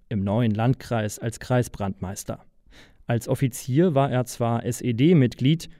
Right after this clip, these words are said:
die Überprüfung seiner Stasi-Akten übersteht er aber. Wenig später wird er Vorstand des wiedergegründeten Sächsischen Feuerwehrverbandes, demokratisch gewählt, wie er betont.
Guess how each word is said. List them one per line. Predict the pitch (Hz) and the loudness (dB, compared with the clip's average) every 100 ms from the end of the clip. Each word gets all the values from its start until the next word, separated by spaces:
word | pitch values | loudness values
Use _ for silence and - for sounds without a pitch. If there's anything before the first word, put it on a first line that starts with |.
| - | -10
die | 135 | -2
Überprüfung | 127 123 - 165 190 208 170 | 0 0 2 0 2 2 2
seiner | 117 98 95 | 2 0 -4
Stasi-Akten | - 107 127 147 156 143 - - 143 | -4 -2 -2 -2 -2 -4 -6 -2 0
übersteht | 147 147 151 - 156 - | 0 -2 -4 -4 -4 -4
er | 95 - | -8 -8
aber. | 170 - - _ _ _ _ - - _ _ | -12 -14 -16 _ _ _ _ -20 -20 _ _
Wenig | 117 104 95 | -2 -2 -4
später | - 123 151 139 | 0 2 4 2
wird | 117 | 2
er | 117 | 0
Vorstand | - 156 156 151 127 123 | 2 0 2 2 0 0
des | 117 | -2
wiedergegründeten | 131 151 123 120 131 127 123 123 117 | 2 2 2 2 2 4 4 2 2
Sächsischen | 113 - 117 143 147 | 0 -2 -2 0 0
Feuerwehrverbandes, | - 139 104 98 - 98 98 101 95 - - - 120 | 2 2 2 0 -4 -4 0 0 -2 -8 -14 -14 -10
demokratisch | 98 - 127 123 113 - | -10 -6 -2 -2 -2 -6
gewählt, | 110 104 127 113 - - | -4 2 2 2 -2 -8
wie | 95 | -10
er | - | -8
betont. | - 120 104 - | -10 -8 -10 -12